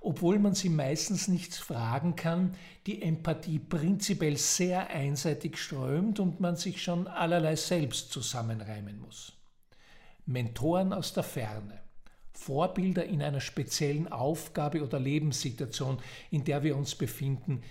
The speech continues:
die sie in ähnlicher Form ebenfalls durchlebten und durch ihr Handeln beispielhaft und lehrreich für uns meisterten. Ich lese viele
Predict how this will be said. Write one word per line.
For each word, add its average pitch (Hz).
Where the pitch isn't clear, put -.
die 156
sie 180
in 165
ähnlicher 165
Form 160
ebenfalls 156
durchlebten 131
und 151
durch 147
ihr 120
Handeln 151
beispielhaft 123
und 160
lehrreich 131
für -
uns 185
meisterten. 117
Ich -
lese 175
viele 196